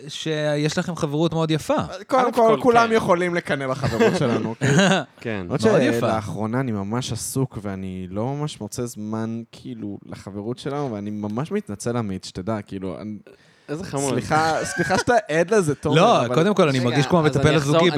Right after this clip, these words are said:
Speaker 1: בקטע
Speaker 3: אחזור
Speaker 1: טוב.
Speaker 3: ל-, ל-, לעניין של הבכי שלי, אבל
Speaker 2: כן.
Speaker 3: בהקשר הזה, הנה, אנחנו כבר נכנסנו לתרפיה, תראה מה עשית לנו, תומר.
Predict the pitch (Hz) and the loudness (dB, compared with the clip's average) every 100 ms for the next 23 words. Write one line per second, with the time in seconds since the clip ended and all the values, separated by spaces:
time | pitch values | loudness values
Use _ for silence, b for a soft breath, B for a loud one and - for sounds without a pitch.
0 | 143 143 147 151 170 170 143 123 117 113 | 2 2 4 4 6 4 2 0 -2 -4
1 | 107 113 110 120 127 139 120 143 170 113 | -2 -2 0 -2 0 0 0 -4 -4 -2
2 | 107 104 101 151 143 151 147 123 151 - | -2 -2 0 0 0 2 2 2 0 -2
3 | B B B B _ _ _ 120 110 110 | B B B B _ _ _ -8 -6 -6
4 | 104 117 101 113 104 110 110 131 123 185 | -8 -10 -8 -6 -4 -4 -4 -4 0 0
5 | 139 127 131 - 151 294 359 339 185 175 | 2 2 2 2 0 2 4 4 2 0
6 | 151 135 123 117 131 | 2 0 -2 -2 -2